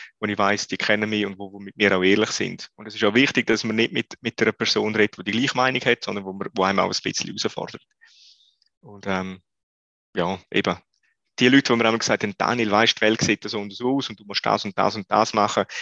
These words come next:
ähm, ich würd, ich, das wäre vielleicht mein einziger Tipp, wo man könnte drauf hören, dass man das nicht allzu ernst nimmt.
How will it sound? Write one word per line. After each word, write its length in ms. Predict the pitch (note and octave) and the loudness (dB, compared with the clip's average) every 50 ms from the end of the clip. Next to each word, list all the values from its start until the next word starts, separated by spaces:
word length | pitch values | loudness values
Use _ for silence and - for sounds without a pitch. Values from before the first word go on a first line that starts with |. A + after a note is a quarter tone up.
| - - - - _ _ | -12 -12 -16 -20 _ _
ähm, 300 | - F2+ F#2 F#2+ F#2 E2+ - _ _ _ _ - - - _ _ _ - | -6 -4 -4 -4 -4 -8 -12 _ _ _ _ -20 -20 -20 _ _ _ -4
ich 300 | - D2+ - - - - | 0 0 2 2 0 2
würd, 280 | A#2+ A#2+ A#2+ B2 B2+ - | 2 2 2 2 0 -2
ich, 120 | - A2+ - C3 - - | -2 -2 -2 -2 -6 -2
das 160 | - B2 A#2 | -2 0 2
wäre 240 | C#3 A#2 A#2 A2+ A2+ | 2 4 4 4 2
vielleicht 280 | - - A2+ A2 - - | 2 2 0 0 0 -2
mein 140 | A#2 G#2+ | -2 0
einziger 360 | G#2 F#2 G2 A2 - - A2+ - | 2 2 2 0 -2 -2 -4 -2
Tipp, 240 | - A2+ G#2 F#2 | -2 -4 -6 -4
wo 80 | G2 G2+ | -4 -8
man 120 | G2+ G#2 | -6 -4
könnte 220 | - A2 G2+ - G2 | -4 -4 -4 -4 -6
drauf 220 | - - F#2+ - | -8 -12 -14 -12
hören, 200 | - F#2 - G2+ | -12 -10 -8 -6
dass 160 | - F#2 - | -4 -6 -6
man 80 | - F2 - | -6 -6 -4
das 240 | - - - - - | -2 -4 -4 -6 -10
nicht 180 | - - - | -14 -16 -14
allzu 260 | - - - - - | -12 -10 -10 -10 -8
ernst 300 | - - - - - - | -8 -6 -2 -2 -2 -4
nimmt. 180 | - - - | -4 -10 -14